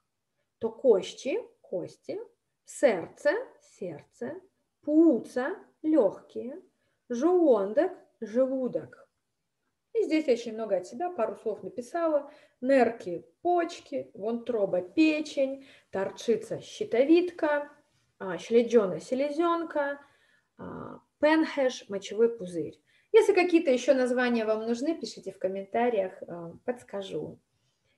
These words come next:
Idziemy dalej. Ćwiczenie czwarte. Co to znaczy? Упражнение номер четыре. Мы видим здесь фото лекарств. И на коробочках на-,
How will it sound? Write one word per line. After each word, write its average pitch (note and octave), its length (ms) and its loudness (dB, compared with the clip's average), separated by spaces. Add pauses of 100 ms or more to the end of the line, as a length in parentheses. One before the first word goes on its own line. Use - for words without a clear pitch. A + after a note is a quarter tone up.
(120)
Idziemy A#3+ 400 2
dalej. F#3 500 -2
Ćwiczenie A#3 580 -4
czwarte. F#3 640 -6
Co B3+ 180 -2
to B3 160 -4
znaczy? G3+ 460 -8
Упражнение A3+ 480 -2
номер G#3 280 -6
четыре. F#4+ 480 0 (360)
Мы C#4+ 160 2
видим G3+ 340 -2
здесь F3+ 360 -4
фото F#3+ 360 0
лекарств. D4+ 640 0 (380)
И F#4+ 260 6
на B3 140 2
коробочках C4 760 2
на-, G3+ 220 -8